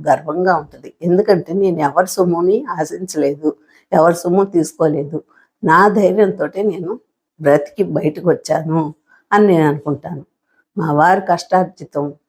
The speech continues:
నేను ఎలా దాన్ని ఖర్చు పెట్టాలి, సేవ్ చేయాలి, పిల్లల్ని ఎలా పైకి తీసుకురావాలి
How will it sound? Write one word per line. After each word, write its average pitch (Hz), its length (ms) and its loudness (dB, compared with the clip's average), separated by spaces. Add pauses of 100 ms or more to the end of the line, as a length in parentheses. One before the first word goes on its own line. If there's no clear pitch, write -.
(100)
నేను 185 360 4 (400)
ఎలా 175 260 6 (140)
దాన్ని 156 460 -6 (440)
ఖర్చు 170 280 2
పెట్టాలి, 147 600 2
సేవ్ 180 320 4
చేయాలి, 151 480 0
పిల్లల్ని 214 480 2
ఎలా 156 180 2
పైకి 147 300 0
తీసుకురావాలి 143 680 -2